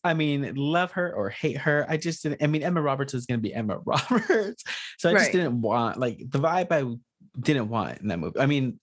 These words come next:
Speaker 1: you know, the Emma Roberts vibe wasn't what I was looking for with that movie.
Speaker 2: Mm-hmm.
Speaker 1: So I didn't mind that, but, I mean, the rest of it just, <sighs> it just felt very boring. It felt, like, uneventful all the way up until, like, the last fight scene, but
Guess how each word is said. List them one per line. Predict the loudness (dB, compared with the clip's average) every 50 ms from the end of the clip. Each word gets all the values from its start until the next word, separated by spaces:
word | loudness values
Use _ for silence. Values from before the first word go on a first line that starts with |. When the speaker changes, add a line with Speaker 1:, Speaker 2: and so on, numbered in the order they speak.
| _ -2
Speaker 1:
you | 0
know, | 0 2
the | 0 0
Emma | 2 2 2
Roberts | 0 -2 -2 -4 -6 -4
vibe | -2 -2 0 0 0 -2 0
wasn't | -2 -4 -2 -2
what | -2 -2
I | -2
was | -2 -4 -6
looking | -8 -8 -6 -6 -6
for | -4 -4 -2
with | -2 -2 -4 -4
that | -4 -4
movie. | -2 -2 -2 0 -2 -2 -2 -4 -6 -10 -18 -16 -14 -14 -12 -6 -4
Speaker 2:
Mm-hmm. | 0 0
Speaker 1:
So | 2 4 4 4 4 2 2 2 0 -2 0
I | 2 2 2
didn't | 2 0 0
mind | 0 0 0 2 2
that, | 2 2 2 0 -2 0 0
but, | 2 2 2 2 0
I | -2
mean, | -2 -2 -2
the | -2
rest | -2 -2 -2 -2
of | -2 -2
it | -2 -4 -4
just, | -2 -2 -2 -2 -4 -8 -10 -12 -14 _ _ _
<sighs> | _ _ _
it | -2 -2 -2 -2 -6 -8 -10 -10 -14 -16 -12 _ -2 0
just | 0 2 2
felt | 0 0 0 0
very | 0 0 0 0
boring. | 0 0 0 0 2 0 0 0 -2 -2 -4 -6 -10 -10 0 0
It | 0 2 2
felt, | 2 2
like, | 2 0 0 0
uneventful | 2 2 2 2 2 2 0 0 0 0
all | 0 0 0
the | 0
way | -2 -2
up | 0 -2
until, | -4 -2 -2 -4
like, | -2 0
the | 0 0
last | 2 0 0 -2 -4 -6 -10 -10 -12
fight | -12 -4 -2 -2 -2 -2 -4
scene, | -4 0 0 2 2 2 0 0 -2 -4 -6 -10 _ -14 -10
but | -2 0 0 2 2 0 -2 -4 -8 -12